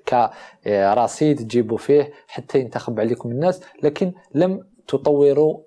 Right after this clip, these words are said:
آه، خطاب، آه، سياسي على أسس، آه، واضحة بدون دغدغة عواطف الجزائريين.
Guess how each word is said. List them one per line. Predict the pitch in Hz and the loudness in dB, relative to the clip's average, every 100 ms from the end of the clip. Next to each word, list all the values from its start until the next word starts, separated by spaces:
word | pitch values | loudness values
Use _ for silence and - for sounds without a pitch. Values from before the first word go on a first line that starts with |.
| - | -10
آه، | 117 120 | -4 -4
خطاب، | - 127 120 135 147 139 - - | -2 -2 2 4 2 0 -16 -4
آه، | 113 107 | 0 0
سياسي | 98 - 117 131 131 - 147 147 151 - - | -2 -2 0 2 0 -2 -4 -4 -6 -16 -4
على | 107 120 127 | -2 0 -2
أسس، | 139 - 147 143 - - - 269 | -4 -4 -4 -4 -8 -14 -16 -6
آه، | 107 95 95 | -2 -2 0
واضحة | 123 139 139 127 160 175 - - | 0 2 -2 -2 -2 -4 -10 -2
بدون | 131 123 165 | -2 0 -2
دغدغة | 143 131 127 127 135 | 0 0 0 0 -2
عواطف | 123 120 120 - 113 | 0 0 0 -4 -10
الجزائريين. | 107 95 104 98 - - | -6 -4 -4 -6 -10 -12